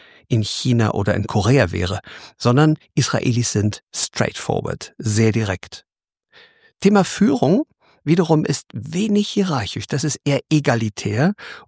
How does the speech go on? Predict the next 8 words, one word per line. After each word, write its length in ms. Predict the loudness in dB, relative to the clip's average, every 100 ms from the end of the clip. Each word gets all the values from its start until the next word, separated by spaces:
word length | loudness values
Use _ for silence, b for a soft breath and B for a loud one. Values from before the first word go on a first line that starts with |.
| 2
und 260 | 4 4 -2 -4
da 160 | -2
sind 260 | 0 0 -2
Aspekte 460 | -4 -2 -4 -4 0
wie 80 |
Leistung 500 | 2 2 0 0 0
und 140 | 0 -2
Erfahrung 640 | -4 -2 0 0 -2 -6